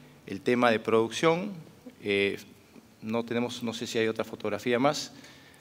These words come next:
Ahí estamos con, eh, perdón, la siguiente, la anterior.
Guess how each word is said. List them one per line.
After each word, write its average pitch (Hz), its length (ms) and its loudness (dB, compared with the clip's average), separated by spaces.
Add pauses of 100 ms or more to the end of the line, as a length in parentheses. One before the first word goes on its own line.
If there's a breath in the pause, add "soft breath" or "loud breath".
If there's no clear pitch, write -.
(160 loud breath)
Ahí 123 140 4
estamos 143 400 4
con, 120 500 -2
eh, 92 100 -12 (100)
perdón, 107 320 2
la 104 80 -4
siguiente, 107 500 0 (140)
la 113 40 -10
anterior. 104 340 -2